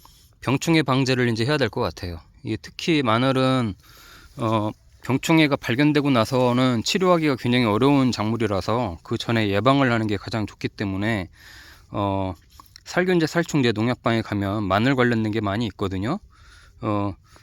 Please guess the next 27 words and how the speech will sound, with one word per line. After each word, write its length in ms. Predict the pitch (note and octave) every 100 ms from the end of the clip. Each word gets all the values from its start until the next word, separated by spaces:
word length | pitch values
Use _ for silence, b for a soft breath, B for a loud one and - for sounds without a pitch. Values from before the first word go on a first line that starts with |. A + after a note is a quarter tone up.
| b
특히 240 | - E3
이제 80 | C3
마늘 300 | A2+ C3 E3
같은 260 | D3+ - C#3+
경우, 560 | C#3 C3+ B2 C3 C3+ -
경우에는 800 | - C3 B2+ A#2+ C3 C3+ A2+ A2
이제 140 | G#2+
충 340 | G#2+ - B3 B3+
같은 300 | A#3 - G3
경우는, 500 | E3 B2 A2+ B2+ F#2+ - B B B B -
어, 280 | A#2 A2 G#2+
나중에 220 | A#2 C3
잎을 880 | A2+ C3+ - _ - F#3 E3+ D#3 C#3+
이렇게 220 | B2 -
막 120 | B2+ -
갉아먹는 560 | - A#2 D3 D#3+ D#3
어떤 200 | C3 B2+
그런, 400 | - B2+ A#2 G#2+ - B B B B -
어, 340 | C3 G#2 G2+ F#2+ - _ - - - - -
또 140 | - G#2+
이제 120 | G2+
충들도 480 | - A3+ G#3+ F#3 C3
생기고, 560 | E3 D#3 G2+ F#2+ F2+ - -
또는 500 | - D3+ D3 C3+ A2
이제 180 | A2 A#2 A2
또 240 | A#2 G#2 G#2
이제 220 | G2+